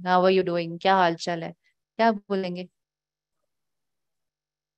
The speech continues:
"परमात्मा की मौज में", हाँ, very good। देखा कितना प्यारा लाइन है। सुन के ही सुनने वाले का भी क्या हो जाएगा, वाइब्रेशन चेंज हो जाएगा।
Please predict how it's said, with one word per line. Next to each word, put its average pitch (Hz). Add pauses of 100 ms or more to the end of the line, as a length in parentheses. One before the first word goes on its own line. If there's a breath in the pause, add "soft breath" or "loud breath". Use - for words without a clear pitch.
(1300)
"परमात्मा 190
की 226
मौज 196
में", 160
हाँ, 175
very 196
good। 190
देखा 208 (440)
कितना 302
प्यारा 285
लाइन 240
है। 240 (180)
सुन 349
के 320
ही 330
सुनने 294
वाले 294
का 294
भी 294
क्या 285
हो 269
जाएगा, 247
वाइब्रेशन 233
चेंज 202
हो 170
जाएगा। 151